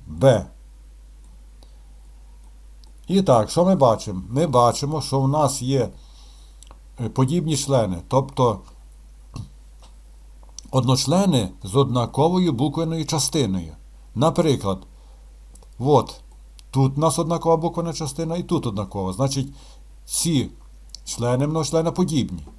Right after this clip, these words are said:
Так, ще де в нас однакова буквена частина? Ось тут А. І дивимось, тут теж А. Значить, вони подібні. Ну, до цього, відповідно, немає подібних. Значить, за розподільним законом їх можна зводити. Наприклад,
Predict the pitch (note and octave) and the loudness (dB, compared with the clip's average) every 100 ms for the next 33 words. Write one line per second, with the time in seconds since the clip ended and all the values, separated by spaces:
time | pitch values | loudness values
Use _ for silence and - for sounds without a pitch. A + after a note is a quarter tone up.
0 | - - B2+ A#2+ - F3+ D3 C#3 C3+ B2+ | -16 0 2 2 4 4 4 4 2 2
1 | - B2 B2+ C3 A#2+ A2 G#2 A2+ A#2 G#2+ | -2 -2 -2 0 0 0 0 -4 -4 -6
2 | G2+ G2 A#2 C3+ E3+ - C3 C3 C3 - | -6 -6 -2 0 0 -2 0 0 0 0
3 | C#3 D#3+ F3 - - - - - - - | 2 2 -2 -16 -20 -20 -20 -20 -20 -20
4 | - - D3 D3+ E3 E3 C3+ - C#3+ C#3+ | -14 -4 -2 0 0 0 -2 -2 -2 2
5 | D3+ B2 G#2 G#2+ F#2+ F#2 A2+ B2 G2+ A#2 | 4 4 2 -2 -2 -4 -8 -6 -4 -2
6 | D#3 E3 E3+ A2 G2 F2+ E2+ - - - | -2 -2 -4 -4 -6 -6 -12 -20 -20 -20
7 | - - D#3 D3+ D3+ G3+ F#3+ F#3 E3+ D3+ | -20 -10 -4 -2 0 2 2 0 0 0
8 | D#3 D3 A#2 F#2+ F2 - - - - - | 0 0 0 0 -6 -14 -20 -20 -20 -20
9 | - - - G#2 F#2+ F#2 G2+ D#3 D#3+ - | -20 -20 -12 -8 -6 -4 -2 0 0 4
10 | G3 E3+ D#3+ D3+ D#3+ D3+ A#2+ A2 B2 C3 | 4 4 0 -4 -2 -2 -4 -2 -2 -2
11 | D#3 D#3 C#3+ E3 D#3 D3 E3+ C3 F#2+ F2 | -2 -6 -2 -2 0 -2 2 2 0 -4
12 | A2 C#3+ D#3+ A2 G2+ | -2 0 0 0 -4